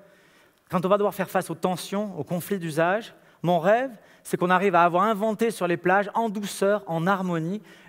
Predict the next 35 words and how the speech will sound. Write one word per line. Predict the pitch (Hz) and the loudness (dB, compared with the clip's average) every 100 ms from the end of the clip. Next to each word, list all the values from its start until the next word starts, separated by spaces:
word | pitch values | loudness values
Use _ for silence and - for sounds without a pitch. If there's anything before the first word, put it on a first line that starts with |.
| - | -6
une | 156 | -2
manière | 160 160 151 | 0 0 -2
de | 147 | -4
gérer | 123 147 151 | -4 -2 -2
ça | 143 156 156 160 _ _ _ _ _ _ | -2 -6 -6 -10 _ _ _ _ _ _
gentiment, | 123 117 170 - 165 135 120 - _ _ | -6 -2 -2 -4 -6 -6 -6 -12 _ _
tendrement, | - 180 165 165 139 127 | -2 0 0 -2 -4 -8
tous | - 233 - | -8 -8 -6
ensemble, | 160 - 127 113 - _ | -6 -6 -10 -12 -20 _
qu'on | 170 | -2
arrive | 165 185 156 | 0 0 -2
à | 139 | -4
partager. | - _ 143 - - 127 110 110 - _ _ _ _ _ | -10 _ -4 -4 -6 -8 -8 -14 -18 _ _ _ _ _
Et | 156 | -6
ce | 143 208 | -2 -2
rêve, | 175 240 262 220 151 _ _ _ _ - | 2 2 2 -6 -20 _ _ _ _ -6
il | 165 | 0
commence | 214 208 214 | 2 2 -2
aussi | 202 - 214 | -4 -4 0
par | 180 | 0
l'idée | 180 170 196 | 2 2 2
que | 175 151 - - _ _ _ 156 | 0 -6 -8 -20 _ _ _ -6
on | 156 | -2
partage | 202 - 208 196 | -2 0 0 0
des | 170 175 | -2 -4
choses | 196 202 202 | -2 -2 -4
qui | - | -8
sont | 156 175 - | -8 -10 -6
immatérielles. | 208 185 165 156 135 131 123 - | -6 -2 -4 -4 -6 -6 -6 -2
Alors, | 175 160 - | 0 -2 -10
je | - 160 | -6 -2
vais | 156 147 | -2 -2
une | 160 170 | -4 -2
nouvelle | 247 220 | -2 -4
fois | 160 - 156 | -6 -8 -8